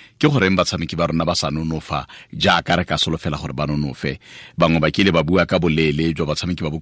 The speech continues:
ba bophirima, mme ke tsaya gore gongwe Barcelona ke sekai se sentle sa gore ga o tlhoke go nna moleele,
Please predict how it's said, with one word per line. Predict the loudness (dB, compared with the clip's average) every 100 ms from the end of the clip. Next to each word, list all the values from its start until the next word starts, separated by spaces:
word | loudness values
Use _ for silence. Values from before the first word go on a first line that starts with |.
| -6
ba | -2 -2
bophirima, | -4 -4 -2 -2 -2 -6 -12 -8 2
mme | 4 4
ke | 2
tsaya | 2
gore | 2 2 2 0
gongwe | -2 2 2
Barcelona | 2 2 2 2
ke | 0 -4
sekai | -2 -4
se | -2 -2
sentle | -2 -4 -4
sa | -4
gore | -2 -2 -4
ga | -10 -6 2 2
o |
tlhoke | 2 0 0
go | 0
nna | 0 0
moleele, | 0 0 -2 -2 -4